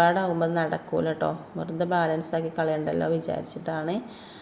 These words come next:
അപ്പോൾ ഞാനിതൊക്കെ ഒന്ന് കഴുകി ക്ലീൻ ആക്കി എടുത്തേക്കണം ട്ടോ. കട്ട് ചെയ്തതിന് ശേഷം ഫുൾ ഞരമ്പും കളഞ്ഞതിന് ശേഷം കുറേ സമയങ്ങളെ കാണിച്ച് ബുദ്ധിമുട്ടിക്കണ്ട കരുതിയാണ്. പിന്നെ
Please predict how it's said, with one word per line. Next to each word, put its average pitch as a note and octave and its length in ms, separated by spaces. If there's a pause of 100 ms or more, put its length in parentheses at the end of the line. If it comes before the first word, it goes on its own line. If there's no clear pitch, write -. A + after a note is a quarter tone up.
(920)
അപ്പോൾ G#3 160
ഞാനിതൊക്കെ G3+ 400
ഒന്ന് F#3 180
കഴുകി F3 460
ക്ലീൻ E3+ 260
ആക്കി E3 180
എടുത്തേക്കണം D#3 360
ട്ടോ. D#3 160
കട്ട് D#3 200
ചെയ്തതിന് D#3+ 320 (140)
ശേഷം D#3+ 400
ഫുൾ E3+ 400 (100)
ഞരമ്പും D#3 440
കളഞ്ഞതിന് D3+ 440
ശേഷം D#3 300
കുറേ D#3+ 160 (240)
സമയങ്ങളെ D#3 540
കാണിച്ച് D3 400 (520)
ബുദ്ധിമുട്ടിക്കണ്ട D#3+ 720 (220)
കരുതിയാണ്. D#3 480 (120)
പിന്നെ D#3 260